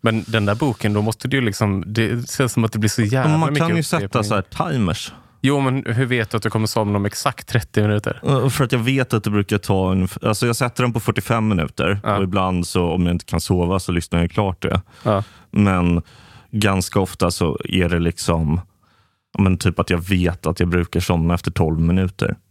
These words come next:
Speaker 1: Mm.
Speaker 2: Så då kan jag bara spola tillbaks till exakt när det har gått tolv minuter dagen
Speaker 1: Ja.
Speaker 2: efter.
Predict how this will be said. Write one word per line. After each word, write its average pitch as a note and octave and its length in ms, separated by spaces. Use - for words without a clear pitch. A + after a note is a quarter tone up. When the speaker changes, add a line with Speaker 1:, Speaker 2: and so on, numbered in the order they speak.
Speaker 1:
Mm. A2 200
Speaker 2:
Så - 140
då F2 100
kan E2+ 160
jag E2 180
bara C#2+ 340
spola F2 460
tillbaks F2 540
till - 280
exakt - 400
när E2 100
det E2+ 60
har E2+ 120
gått - 280
tolv F2 220
minuter E2+ 460
dagen G2+ 280
Speaker 1:
Ja. D#2+ 60
Speaker 2:
efter. - 280